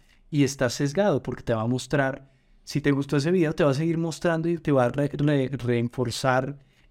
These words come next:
eh, lo que opinas acerca de ese tema. Está enseñado para eso. Entonces, pues, igual, tomarlo como una herramienta. Son herramientas. Es que, pues, un martillo sirve, pues, para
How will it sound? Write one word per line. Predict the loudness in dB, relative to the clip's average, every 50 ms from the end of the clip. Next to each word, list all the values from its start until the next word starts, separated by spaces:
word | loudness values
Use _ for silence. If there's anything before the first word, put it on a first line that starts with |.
| _ -4
eh, | -2 -2 -2 -2 0
lo | 2 2 2 2
que | 2 -2
opinas | 0 2 2 4 4 4 2 2 -2
acerca | -4 -4 -4 -2 0 0
de | 0
ese | 0 -2 -4 -4
tema. | -4 -4 -4 -4 -6 -10
Está | -12 -8 -4 -2
enseñado | -2 0 0 0 0 2 2 2 2 0 0
para | 0 0 0
eso. | 0 -2 -4 -14 _ _ _ _ _ _ _ _ _ _ _ _ _ _ _ _ -4
Entonces, | -2 -2 0 2 0 0 0 -2 -2
pues, | 2 2 2 2 2 -2 -8 -14 _ _ _ _ _ _ _ _ _ _ _ _ _ _ _ _ _ -6
igual, | -4 -2 2 4 2 4 2 0 -4 -6 -20 _ _ _ _
tomarlo | -2 2 2 2 2 0 -4
como | -4 -2 -2
una | -2 -2
herramienta. | -2 -4 -2 0 0 2 2 0 -2 -6 -10 -20 _ _ _ _ _
Son | -10 -4 0 0 2 2
herramientas. | 0 0 0 0 2 2 2 2 0 0 -2 -2 -2 -4 -8 -14 -20 -20 -20 _ _ _ _ _ -2
Es | 0 0 0 0 -2
que, | -2 0 0 0 0 -2
pues, | -4 -4 -4 -2
un | 0 0
martillo | 0 0 0 -2 -2 -2 0 2 4 2 2 2
sirve, | -2 -2 -2 0 0 2 0 0 0
pues, | 0 0 -2 0 0
para | 0 0 2 2 0 -2 -4 -6 _ _